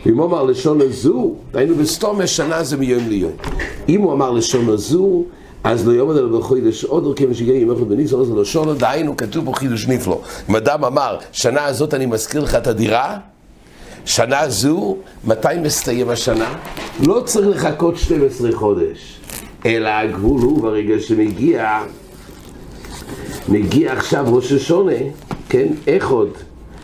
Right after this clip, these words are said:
אם זה באחד בניסן, אז, אה, אז זה כבר נקרא כבר שונה. חודש אחד הוא היה שם, זה נקרא שהתמלא שנה. כי הוא אמר לו, "בראש חודש אדר, אני מזכיר לך לשנה."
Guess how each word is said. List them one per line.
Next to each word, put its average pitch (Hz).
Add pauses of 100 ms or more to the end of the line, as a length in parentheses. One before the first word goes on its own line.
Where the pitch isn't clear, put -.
(320)
אם 131
זה 123
באחד 135
בניסן, 156 (920)
אז, 104
אה, 104
אז 101
זה 113 (200)
כבר 120
נקרא 127
כבר 110
שונה. 92
חודש 247
אחד 214
הוא 202
היה 208
שם, 254 (120)
זה 147
נקרא 135
שהתמלא 107
שנה. 98 (460)
כי -
הוא 123
אמר 156
לו, 202
"בראש 156
חודש 180
אדר, 160 (280)
אני 135
מזכיר 143
לך 185
לשנה." 208